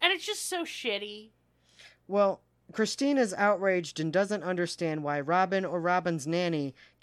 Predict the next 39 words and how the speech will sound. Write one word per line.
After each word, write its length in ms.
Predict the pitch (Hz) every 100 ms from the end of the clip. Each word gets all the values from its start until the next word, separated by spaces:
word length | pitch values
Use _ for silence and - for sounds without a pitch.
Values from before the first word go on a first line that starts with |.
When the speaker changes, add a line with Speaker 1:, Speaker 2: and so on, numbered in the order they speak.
| -
Speaker 2:
can't 260 | 196 202 165
take 160 | 202
care 240 | - 196 175
of 120 | 147
Robin's 380 | 170 165 156 -
kids 480 | - 196 160 233
Speaker 1:
Yeah, 40 | 214
why 120 | 226
not? 360 | 226 226 175 156
Speaker 2:
when 120 | 180
he's 220 | 180 185
on 160 | 190 185
a 80 | 156
visit 380 | 175 175 190
with 200 | 165 165
Janelle. 440 | - 160 147 98 90 _ 302
Speaker 1:
It's 140 | 311
just 200 | 370 -
two 260 | - 320 415
of 180 | 233 175
'em. 220 | 175 185 - _ 165
Speaker 2:
I 80 |
mean, 240 | 185 185 170
she 160 | -
does 240 | 170 185 180
ask 200 | 175 -
good 200 | 180 160
questions. 640 | 165 147 - 110 98 - - _ -
Speaker 1:
She 220 | - 320
does. 500 | 370 403 240 247 202
Speaker 2:
Yeah. 300 | 175 135 110 - _ _ _
Speaker 1:
She 220 | - 302
does. 440 | 277 339 277 247 -
And 220 | 262 254 247 _
it's 260 | 262 269 -
just, 280 | - 254 - _
I 180 | 233 247
don't 200 | 240 196
know. 500 | 196 190 190 185